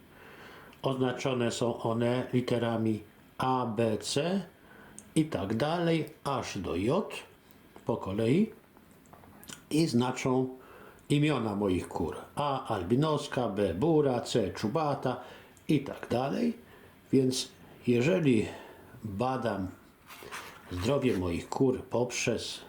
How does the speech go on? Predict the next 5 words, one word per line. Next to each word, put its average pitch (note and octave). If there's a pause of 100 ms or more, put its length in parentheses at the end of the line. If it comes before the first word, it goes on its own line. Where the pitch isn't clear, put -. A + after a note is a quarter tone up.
(100)
badania G#2
jajek, F2+ (800)
nie E3+
jest -
to A#2